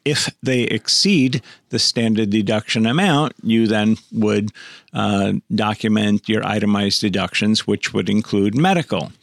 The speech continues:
Now, medical, uh, has a floor.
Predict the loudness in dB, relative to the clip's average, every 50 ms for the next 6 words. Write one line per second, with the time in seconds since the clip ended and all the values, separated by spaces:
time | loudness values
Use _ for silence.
0 | -20 -20 -20 -20 -20 -20 -20 _ _ -4 -2 0 2 2 4 4 4 4 2 0
1 | 0 0 -2 -2 0 0 0 0 -2 -4 _ _ _ _ _ _ _ _ -14 -14
2 | -14 -6 -4 -2 -2 0 0 0 0 2 2 0 0 -2 -6 _ _ _ _ _
3 | _ -6 -6 -2 0 0 2 2 2 2 0 2 0 0 0 -2 -6 -6 -6 -2
4 | 0 0 2 2 2 2 0 0 -2 -4 -8